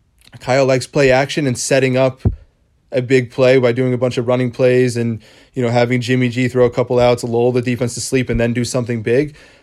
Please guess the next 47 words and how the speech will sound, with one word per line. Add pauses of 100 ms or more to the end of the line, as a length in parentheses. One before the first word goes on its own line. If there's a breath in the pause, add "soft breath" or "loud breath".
So
there's
a
balance
here.
And,
and,
and
to
me,
Jimmy
Garoppolo
has
been
better
in
the
shotgun
than
under
center. (240 soft breath)
So
that's
the
big
storyline
early
for
me. (640)
Um, (480 soft breath)
I
think
he's
gonna
be
in
all
eleven
on
elevens. (400 soft breath)
I
think
he
starts (220)
preseason (100)
week
one.